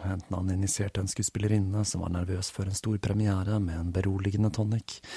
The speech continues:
eller en mann som ville ha større muskler med testosteron. Ryktet til Morell spredte seg utenfor Berlin,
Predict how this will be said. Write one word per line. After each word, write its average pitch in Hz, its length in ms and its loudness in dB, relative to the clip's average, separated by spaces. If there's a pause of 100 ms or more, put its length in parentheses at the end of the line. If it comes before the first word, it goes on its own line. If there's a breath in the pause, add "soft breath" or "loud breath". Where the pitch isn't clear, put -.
(280 loud breath)
eller 92 220 2
en 92 80 6
mann 85 160 2
som 92 180 0
ville 92 140 0
ha - 80 0
større 90 260 0
muskler 95 480 -2
med 82 300 -2
testosteron. 92 640 -4 (1600 loud breath)
Ryktet 110 420 -4
til 104 140 4
Morell 101 340 4
spredte - 400 -4
seg 85 220 -2
utenfor 95 340 -6
Berlin, 90 400 -2